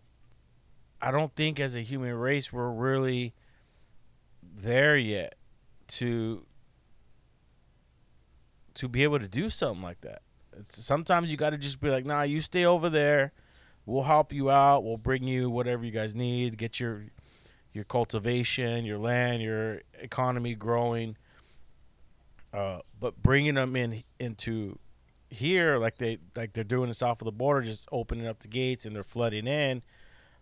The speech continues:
How many of 'em are terrorists and hate America? How many of 'em, uh,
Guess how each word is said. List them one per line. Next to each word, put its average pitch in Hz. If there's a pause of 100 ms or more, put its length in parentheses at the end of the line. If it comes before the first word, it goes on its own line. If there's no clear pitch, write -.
(200)
How 131
many 147
of 135
'em 135
are 131
terrorists 139
and 117
hate 127
America? 131 (1080)
How 120
many 135
of 127
'em, 127 (480)
uh, 76